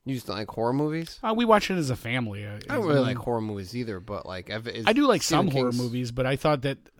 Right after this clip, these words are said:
Speaker 2: I, I don't know. I guess the, the pr-, whenever I'm a, I don't like sci-fi.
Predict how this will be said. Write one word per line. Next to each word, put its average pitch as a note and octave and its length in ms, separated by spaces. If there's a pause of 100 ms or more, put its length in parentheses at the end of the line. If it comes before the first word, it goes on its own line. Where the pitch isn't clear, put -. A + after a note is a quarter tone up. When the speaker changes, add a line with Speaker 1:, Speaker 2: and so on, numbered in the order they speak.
Speaker 2:
I, D#3+ 240
I - 20
don't F3 140
know. A#2 160
I C3 80
guess D#3+ 220
the, E3+ 120
the E3 160
pr-, - 240
whenever D#3 800 (600)
I'm D3+ 200
a, D3+ 100 (460)
I C3+ 100
don't D#3 220
like D3 160
sci-fi. - 800